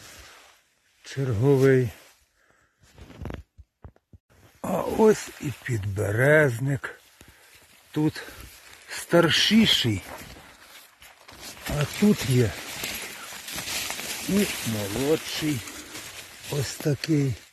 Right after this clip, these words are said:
Зараз ми до того старшого подивимося.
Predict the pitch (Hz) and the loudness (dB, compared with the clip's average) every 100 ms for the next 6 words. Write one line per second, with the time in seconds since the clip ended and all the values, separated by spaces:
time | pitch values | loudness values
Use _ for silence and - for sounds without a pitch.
0 | _ _ _ - - 123 120 123 120 - | _ _ _ -20 -20 -14 -6 -4 -4 -6
1 | 127 117 110 - - - 117 104 - 117 | -4 -4 -6 -8 -8 -8 -8 -8 -8 -10
2 | - 117 117 104 95 - - | -8 -8 -4 -6 -8 -12 -20